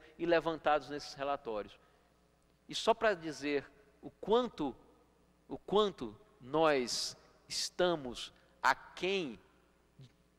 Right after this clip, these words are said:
de quão grave é a realidade, na última semana, somente na última semana, foram três publicações em revistas científicas de peso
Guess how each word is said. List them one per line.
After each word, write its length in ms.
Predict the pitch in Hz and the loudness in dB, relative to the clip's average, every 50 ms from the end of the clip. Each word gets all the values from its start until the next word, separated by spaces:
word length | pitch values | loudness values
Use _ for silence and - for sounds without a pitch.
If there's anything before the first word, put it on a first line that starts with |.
| _ _ _ _ _ | _ _ _ _ _
de 120 | - 139 - | -16 -14 -6
quão 240 | - - 247 269 | 0 2 2 2
grave 340 | 214 156 156 170 190 190 175 | 2 4 4 4 4 4 2
é 40 | 165 | 2
a 20 | |
realidade, 640 | 151 156 160 160 143 135 120 120 117 117 113 - 123 - - _ _ _ _ _ _ _ _ _ _ _ _ _ _ _ _ _ _ _ _ _ _ _ _ _ _ _ _ _ _ _ _ _ _ _ _ _ | 2 2 0 -2 0 0 0 2 2 -2 -4 -8 -18 -20 -20 _ _ _ _ _ _ _ _ _ _ _ _ _ _ _ _ _ _ _ _ _ _ _ _ _ _ _ _ _ _ _ _ _ _ _ _ _
na 200 | 147 147 143 147 | -2 0 0 2
última 320 | 156 180 208 - 220 226 | 2 0 -4 -6 -8 -8
semana, 500 | 214 - 240 220 175 151 131 123 107 104 | -6 -6 -8 -8 -6 -6 -8 -8 -8 -10
somente 300 | - - 160 165 175 - | -8 -8 -8 -8 -8 -10
na 60 | 170 170 | -8 -10
última 200 | 202 - 202 202 | -8 -8 -10 -14
semana, 460 | - - 190 151 123 110 101 101 - _ _ _ _ | -12 -12 -12 -12 -12 -12 -14 -16 -18 _ _ _ _
foram 200 | - 175 180 175 | -8 -6 -6 -6
três 240 | 151 - 220 240 240 | -2 0 0 0 0
publicações 680 | - 226 190 196 196 - 185 156 - - 165 165 151 156 | -2 -10 -10 -8 -4 -2 -2 -2 -2 -6 -8 -8 -6 -8
em 80 | 156 | -8
revistas 520 | 151 156 135 139 151 147 - 151 139 - - _ _ _ _ _ _ _ | -8 -10 -10 -10 -12 -12 -10 -14 -14 -14 -16 _ _ _ _ _ _ _
científicas 560 | - - 165 160 139 - 160 156 - 151 127 | -10 -6 -6 -6 -4 -4 -8 -6 -6 -8 -8
de 80 | 120 127 | -8 -10
peso 420 | - - 156 170 180 147 107 98 | -8 -2 0 0 0 0 -4 -8